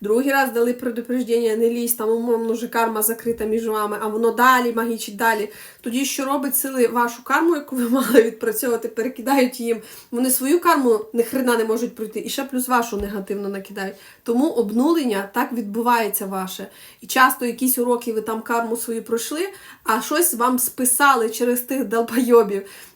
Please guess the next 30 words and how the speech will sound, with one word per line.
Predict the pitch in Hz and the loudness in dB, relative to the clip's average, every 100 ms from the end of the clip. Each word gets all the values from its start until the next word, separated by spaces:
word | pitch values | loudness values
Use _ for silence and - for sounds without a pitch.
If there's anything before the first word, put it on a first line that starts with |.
| _ | _
Тому | 233 254 311 | 2 4 2
оце | 254 247 - 254 233 214 | 2 0 2 2 0 -4
хранительниця | - 247 262 330 311 285 247 220 | 2 4 4 2 0 0 0 -2
сказала, | - 233 226 214 208 | -2 -2 -2 -2 -2
що | - 220 | -2 -6
в | 214 - | -6 -6
когось | 262 233 247 | 6 6 6
був | 202 240 226 | 0 -4 -2
такий | 214 202 226 214 - - - | -8 -8 -8 -8 -12 -20 -6
маг-недомаг, | 233 240 240 233 214 220 240 302 320 | 2 2 2 0 2 2 2 2 0
чи, | - 220 240 | -4 -8 -6
чи | - 233 | -2 0
магиня-недомагиня, | 233 247 233 220 220 214 214 220 226 220 214 | 2 2 2 2 0 0 0 0 2 2 2
яка | 208 208 233 - - - | -2 0 -2 -2 -10 -6
о-, | 233 | -4
обнулила | - - 233 220 247 269 339 302 | -4 0 2 4 2 2 2 2
вам, | 233 220 214 | 0 -2 0
допомогла | 220 - 233 233 254 | 0 0 0 2 2
вам | 277 247 | 2 0
карму | 247 254 254 | 2 2 2
швидше | 233 - 247 - 226 | -2 -2 -4 -4 -6
закрити. | 214 220 208 196 202 - - - | -6 -6 -6 -6 -10 -18 -20 -8
Тому | - 302 | 0 2
будьте | 349 359 359 349 | 4 2 2 0
свідомі, | - 262 240 220 214 | 2 0 2 2 0
не | 233 | 0
лінуйтесь | 285 311 339 277 | 0 2 2 0
працювати | - 269 285 285 277 | -4 -6 -4 -4 -2
над | 247 247 | -2 -2
собою. | - 226 220 208 | -2 0 0 0